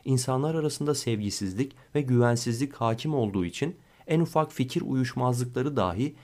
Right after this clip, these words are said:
ciddi tartışmalara yol açabilmekte, sonucunda ise ciddi suçlar işlenebilmektedir. Bunun doğal bir sonucu olarak günümüzde hapishaneler tam kapasiteyle doludur. Adliyeler her gün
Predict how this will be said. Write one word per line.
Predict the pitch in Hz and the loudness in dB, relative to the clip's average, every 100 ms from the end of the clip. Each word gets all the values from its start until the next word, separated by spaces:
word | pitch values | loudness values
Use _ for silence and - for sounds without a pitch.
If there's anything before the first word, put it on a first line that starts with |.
| - 107 | -10 -4
ciddi | 113 - 165 | -4 -2 -6
tartışmalara | 139 123 123 - 127 120 139 | -2 -4 -4 -4 0 2 2
yol | 123 104 | 2 0
açabilmekte, | - 92 92 85 78 - 151 - _ - | -2 -4 -2 -2 -2 -2 -4 -6 _ -10
sonucunda | - 123 127 127 131 165 | -2 2 2 2 0 -2
ise | 160 147 156 - - | -2 -2 -4 -10 -4
ciddi | 123 123 170 | -4 -2 -4
suçlar | 165 131 - 135 135 | -4 -8 -4 -2 -2
işlenebilmektedir. | 123 - 117 110 104 101 92 90 82 - - _ _ _ _ _ - | -4 -2 0 0 0 0 0 -2 -4 -6 -12 _ _ _ _ _ -6
Bunun | 113 135 165 | 0 2 2
doğal | 131 151 165 151 | 2 4 2 0
bir | |
sonucu | 151 - 120 120 160 | -4 -2 2 2 2
olarak | 147 127 104 - | 0 0 -2 -2
günümüzde | 117 110 101 92 127 - | 0 2 2 2 0 0
hapishaneler | - 117 - 123 117 110 113 127 - - | -4 -4 -2 -2 0 0 0 -2 -10 -12
tam | - 165 165 | -2 -2 0
kapasiteyle | 143 135 127 - 131 117 120 | -2 0 -2 0 0 0 0
doludur. | 104 92 82 - - _ _ _ - | 0 -2 -6 -8 -12 _ _ _ -2
Adliyeler | 110 110 120 120 135 127 | -2 2 2 4 4 2
her | 151 165 | 0 0
gün | 127 135 | 0 -2